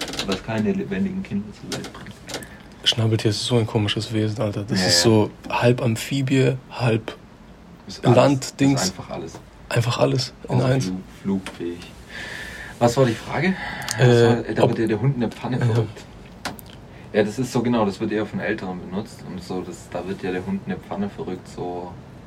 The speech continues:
Speaker 1: ähm, wenn du eine absurde Story erzählst, oder? Da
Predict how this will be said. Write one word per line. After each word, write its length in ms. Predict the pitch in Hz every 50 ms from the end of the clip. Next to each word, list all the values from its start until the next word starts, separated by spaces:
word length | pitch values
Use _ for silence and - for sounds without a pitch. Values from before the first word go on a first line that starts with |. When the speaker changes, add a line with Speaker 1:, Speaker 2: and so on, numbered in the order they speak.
| - - - - - - - - - - - - -
Speaker 1:
ähm, 520 | 85 87 87 85 85 85 82 85 85 82 - - - - - - - - - - - - - -
wenn 120 | 90 87 85
du 40 |
eine 400 | 85 85 85 82 85 90 87 85 73 - - -
absurde 400 | 87 - - - 113 104 98 98
Story 380 | 90 - - 92 98 120 120 104
erzählst, 500 | 95 90 - - - 90 87 - - -
oder? 100 | - - 208
Da 100 | 190 -